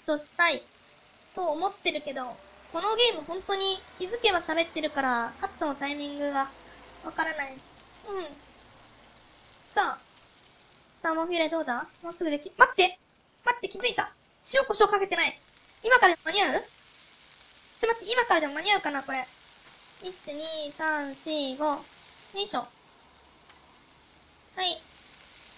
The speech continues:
塩コショウを忘れてました。まあ、似合うでしょ、これで。大丈夫でしょ、多分。ちょっと焼けすぎた？オッケー。まあ、十分。多分、これで大丈夫でしょう。はい。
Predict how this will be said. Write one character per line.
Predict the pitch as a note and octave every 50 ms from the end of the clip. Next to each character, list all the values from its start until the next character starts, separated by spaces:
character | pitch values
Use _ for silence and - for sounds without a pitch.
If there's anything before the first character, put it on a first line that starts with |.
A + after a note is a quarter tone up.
| - - - - - - - - - - - - - - - - - - - - -
塩 | F#4+ F#4 G4+ G#4 G#4
コ | G#4 F#4 F4
シ | F4 - F#4
ョ |
ウ | F4 E4+ D#4 C#4+ C4+
を | C4+
忘 | C4+ C4+ C4+ E4
れ | D#4+ D#4+
て | D#4+ - D#4+ D#4
ま | D#4 D#4 D#4+
し | D#4+ -
た。 | - - B3+ A3+ F#3 - - - - - - - - - - - - - - - - - - - - - - - - - - - -
ま | F#4+ F#4+
あ、 |
似 | F4 F4 F#4+ G#4+
合 | B4 C#5+
う |
で | C#5+ B4+
し | - -
ょ、 | E4 D4+
こ | - -
れ | D#4+ D#4+
で。 | D#4 D#4 D4+ - - - - - - - -
大 | F#4+ G4 G4+
丈 | A4+ A#4+
夫 | B4 A4
で | G4
し | - -
ょ、 | C#4 A#3+ A#3+
多 | - D4
分。 | C#4 D4 C4
ち |
ょ | A3+
っ | - - - - - - - - - -
と | -
焼 | D#4+ D4+ -
け | F4+
す | - -
ぎ | G4 F4
た？ | - - A3+ F3 F4 F#4+ - - - - - - - - - - - - - - - - - - -
オ | F4+
ッ | F4+ -
ケ | E4 C#4+ - - -
ー。 | F#4+
ま | G#4
あ、 | F#4+
十 | - - F#4 F#4 F#4
分。 | G4 F#4 D#4 - - - - - - - -
多 | - C5
分、 | B4+ A4 E4 D4 -
こ | - D#4
れ | D#4+ E4+
で | F4+ F4
大 | E4 E4 D#4+ E4+ F4 E4+
丈 | F#4+ F4+ F4
夫 | D#4
で | C#4+ C4 B3+ B3+ -
し | -
ょ | D#4 D4 B3+
う。 | - - - - - - - - - - - - - - - - - - - - - - - - - - - -
は | F4+ F#4
い。 | F4+ F4+